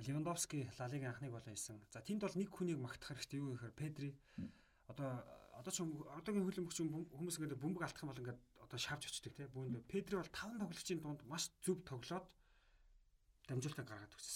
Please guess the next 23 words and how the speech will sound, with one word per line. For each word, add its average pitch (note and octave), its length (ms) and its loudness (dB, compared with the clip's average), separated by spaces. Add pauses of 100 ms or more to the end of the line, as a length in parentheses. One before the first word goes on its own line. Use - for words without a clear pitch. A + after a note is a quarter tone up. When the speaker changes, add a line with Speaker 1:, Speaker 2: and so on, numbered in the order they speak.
Speaker 1:
Sociedad A#3 400 4
хамаг G#3+ 340 2 (600)
хүчээ F3 280 8
ерөөсөө D#3+ 220 4
тэр D3 120 2 (400)
шахахад - 480 -2
өгөөд D#3 260 2 (600)
тэгээд F3 200 6
нэг G3+ 200 6
шалтаас - 400 2
нь E3 60 6
гаад D#3 180 6
ирэхээр B2 280 -6
хамгаалцдаггүй - 560 -6
болоод. G#2 200 -12 (380)
Тэгээд F3+ 220 2
нэг E3+ 80 0
хоёуг D3 260 6 (760)
одоо B2 180 -2
довтлогоо C3 360 0
яваад, A2 200 -4 (140)
Баалдигийн C#3+ 420 6
дамжуулалтаар A#2 480 0